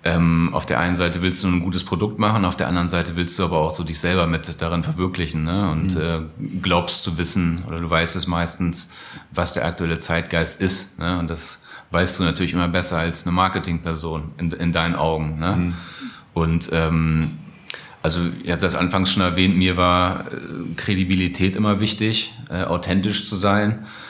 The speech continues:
Speaker 1: Und, ähm, das war, war oft so ein zweiter, so ein zweiter, so ein zweites Manko, ähm, was, was mir immer ein bisschen zu schaffen gemacht hat,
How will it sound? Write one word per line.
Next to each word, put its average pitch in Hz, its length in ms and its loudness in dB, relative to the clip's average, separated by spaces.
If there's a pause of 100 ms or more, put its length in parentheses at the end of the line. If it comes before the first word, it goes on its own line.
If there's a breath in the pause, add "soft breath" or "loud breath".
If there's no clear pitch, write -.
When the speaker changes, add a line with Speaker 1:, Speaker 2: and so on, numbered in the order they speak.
(280 loud breath)
Speaker 1:
Und, 85 480 2
ähm, 85 440 2
das 82 220 -2
war, 85 340 2
war 85 220 2 (240)
oft - 280 0
so 95 60 0
ein 90 80 2
zweiter, 90 600 2
so 87 80 -2
ein 90 80 0
zweiter, 90 680 2
so 85 80 -2
ein 87 80 0
zweites 92 380 0
Manko, 92 680 2
ähm, 87 240 -2
was, - 420 -6 (440)
was 90 180 -2
mir 92 140 0
immer 92 160 2
ein 92 140 2
bisschen 87 180 0
zu 90 120 2
schaffen 92 280 0
gemacht 90 320 2
hat, 90 220 2